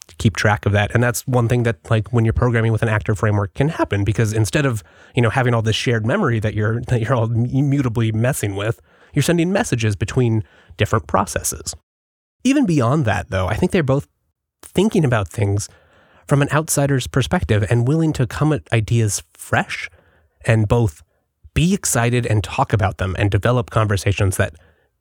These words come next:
others might think are solved problems. And they both remain excited. So you can get into all the specifics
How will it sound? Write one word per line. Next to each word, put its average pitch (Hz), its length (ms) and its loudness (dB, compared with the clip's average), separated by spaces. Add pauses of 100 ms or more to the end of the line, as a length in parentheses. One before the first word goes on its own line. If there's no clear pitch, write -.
(140)
others 113 300 2
might 104 240 0
think 107 200 0
are 98 100 2
solved 104 400 -2
problems. 160 560 0 (1120)
And 135 140 0
they 143 60 4
both 160 300 0
remain 117 640 2 (200)
excited. - 500 -2
So - 80 0
you 131 80 2
can 160 100 2
get 214 140 2
into 202 160 2
all 160 100 2
the 160 80 0
specifics 101 520 -2